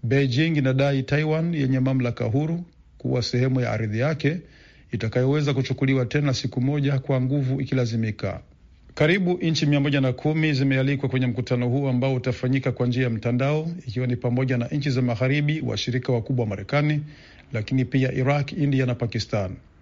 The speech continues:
Bunge la Sweden leo limemchagua kiongozi wa chama cha Social Democratic na waziri wa sasa wa fedha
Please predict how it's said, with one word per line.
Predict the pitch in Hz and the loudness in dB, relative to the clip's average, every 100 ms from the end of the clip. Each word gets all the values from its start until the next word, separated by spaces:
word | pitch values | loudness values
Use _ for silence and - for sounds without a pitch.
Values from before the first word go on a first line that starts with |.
| - - 151 | -12 -2 2
Bunge | 170 220 190 | 2 2 0
la | 165 | 0
Sweden | - 156 151 143 | 2 2 2 2
leo | 156 165 156 | 2 2 0
limemchagua | 147 143 135 127 139 131 143 135 | 0 2 0 0 0 2 0 0
kiongozi | 139 127 135 131 | 0 2 2 0
wa | 123 | 0
chama | 123 139 131 | 0 0 0
cha | - 120 | 0 -2
Social | 143 127 135 | 0 0 0
Democratic | 123 117 110 160 151 170 175 - - - | 0 -2 -2 -4 -2 -4 -6 -14 -14 -8
na | 92 | -4
waziri | 104 113 131 | -2 0 2
wa | 127 | 0
sasa | 135 127 123 | 0 0 0
wa | 113 | -2
fedha | - 156 147 151 | -2 0 2 0